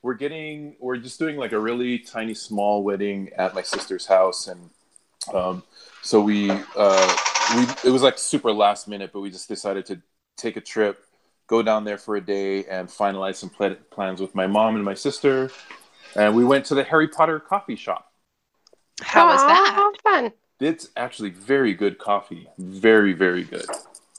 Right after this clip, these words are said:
Speaker 1: Um,
Speaker 2: Nice.
Speaker 1: yeah, yeah. It's, it's a little bit like, uh, they're,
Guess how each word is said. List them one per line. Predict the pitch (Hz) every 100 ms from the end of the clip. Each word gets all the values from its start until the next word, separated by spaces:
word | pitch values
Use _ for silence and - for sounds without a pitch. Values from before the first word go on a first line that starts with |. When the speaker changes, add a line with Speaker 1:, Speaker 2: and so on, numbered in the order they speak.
| - -
Speaker 1:
Um, | 92 92 92 87 87
Speaker 2:
Nice. | - - -
Speaker 1:
yeah, | 92 92 80 _ -
yeah. | 98 92
It's, | 104 98 - - - _ _
it's | - 110
a |
little | 117 143 190 180
bit | 165 151 117
like, | 110 107
uh, | 110 101 98 95 - _ _ _
they're, | 127